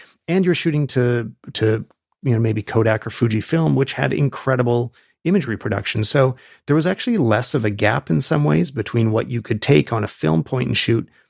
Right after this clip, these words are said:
and a film professional camera. Now the sensors in a, in a phone are, are much smaller, right? Like, you, you can't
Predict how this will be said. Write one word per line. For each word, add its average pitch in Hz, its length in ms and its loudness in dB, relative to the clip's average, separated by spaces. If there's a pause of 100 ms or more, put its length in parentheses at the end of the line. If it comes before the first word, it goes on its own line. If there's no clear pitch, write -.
(260)
and 120 80 2
a 104 40 0
film 120 280 2
professional 110 480 0
camera. - 400 -6 (560)
Now 139 400 2
the 110 100 -4
sensors 131 760 0
in 113 220 2
a, 98 80 -2 (180)
in 113 160 2
a 104 220 0
phone 127 360 0
are, 117 120 -4
are 123 260 -2
much - 520 0
smaller, 113 440 2
right? 110 220 0
Like, 110 180 0
you, 131 180 0
you 139 160 0
can't 151 500 -2